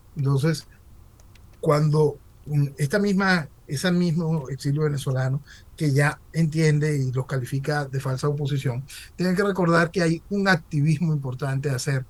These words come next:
en los Estados Unidos, un activismo que en los Estados Unidos tiene un peso específico. La prensa tiene un peso específico. Las cartas abiertas generan malestar a, a, a, a las instituciones que las reciben.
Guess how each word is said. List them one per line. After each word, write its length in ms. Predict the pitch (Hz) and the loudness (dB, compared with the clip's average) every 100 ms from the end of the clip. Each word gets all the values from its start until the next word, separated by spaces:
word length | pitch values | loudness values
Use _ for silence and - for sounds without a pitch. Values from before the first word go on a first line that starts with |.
| - - | -12 -4
en 80 | 131 | 0
los 100 | 127 | 0
Estados 240 | 131 127 | 0 2
Unidos, 240 | 139 127 127 | 2 2 2
un 80 | |
activismo 360 | 156 160 156 170 | 0 0 0 0
que 60 | 175 | 0
en 60 | |
los 60 | 143 | 0
Estados 200 | 139 160 | 0 0
Unidos 220 | 151 151 - - - | 0 -2 -6 -18 -6
tiene 200 | 175 160 | 2 4
un 120 | 160 | 4
peso 380 | 175 175 165 165 | 4 2 2 0
específico. 760 | 135 131 120 151 139 113 - - - - - - - | 0 -4 -4 -2 -4 -8 -16 -20 -20 -20 -20 -20 -20
La 140 | - 123 | -14 -6
prensa 540 | - 175 165 151 135 | 2 4 4 2 -2
tiene 220 | 131 139 | -2 0
un 100 | 139 | 0
peso 320 | 139 175 143 151 | -2 -4 -4 -6
específico. 680 | - 135 139 127 - - - - - - | -6 -10 -6 -8 -10 -18 -20 -20 -18 -10
Las 120 | 135 | -10
cartas 460 | - 170 165 180 160 | -4 -2 -2 0 2
abiertas 460 | 156 165 165 156 | 2 2 0 -4
generan 560 | 160 147 160 165 143 131 | -2 0 2 2 2 0
malestar 580 | 123 127 - 143 127 - - - - | -2 -6 -4 -4 -4 -8 -18 -18 -8
a, 80 | - | -6
a, 460 | 123 123 131 123 | -4 -2 -2 -2
a, 180 | - 135 | -4 -4
a 180 | 123 151 | -2 0
las 100 | 139 | 0
instituciones 540 | 131 135 131 147 139 139 | 0 -2 -4 -2 -2 0
que 100 | 143 | -2
las 140 | 120 | -2
reciben. 480 | 123 - 139 123 | -4 -4 -2 -2